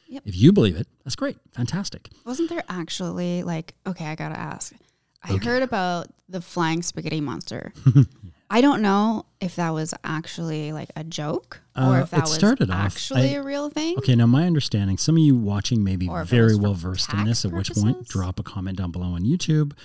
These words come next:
Speaker 2: dot com forward slash Our Bella Life. Find this podcast, drop a comment down below, let us know. But I'm pretty sure it was because of tax purposes, because in the
Speaker 1: Oh.
Speaker 2: United States, religions are not taxed,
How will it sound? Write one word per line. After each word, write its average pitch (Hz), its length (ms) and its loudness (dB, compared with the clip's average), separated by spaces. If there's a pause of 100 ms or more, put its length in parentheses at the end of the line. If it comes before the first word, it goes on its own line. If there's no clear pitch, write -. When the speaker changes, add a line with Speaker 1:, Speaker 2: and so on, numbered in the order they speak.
(720)
Speaker 2:
dot 90 140 -2
com 92 140 0
forward 90 160 -2
slash - 220 -6
Our 90 80 -2
Bella 85 200 -4
Life. 107 240 0
Find 82 200 -6
this - 80 -8
podcast, 82 360 -8
drop 80 180 -8
a - 20 -20
comment 85 300 -8
down 78 100 -10
below, 92 200 -6
let 131 180 0
us - 140 -6
know. 90 220 -2
But 107 120 -2
I'm 101 100 -2
pretty 175 240 0
sure 123 220 0
it 104 40 -2
was 101 100 -4
because 101 280 -4
of 104 80 -4
tax - 280 -10
purposes, - 440 -10
because 95 420 -4
in 98 180 -4
the 95 80 0
Speaker 1:
Oh. 85 60 -2
Speaker 2:
United 104 280 -2
States, - 380 -6
religions 104 480 -2
are 107 60 0
not 78 300 -10
taxed, - 520 -10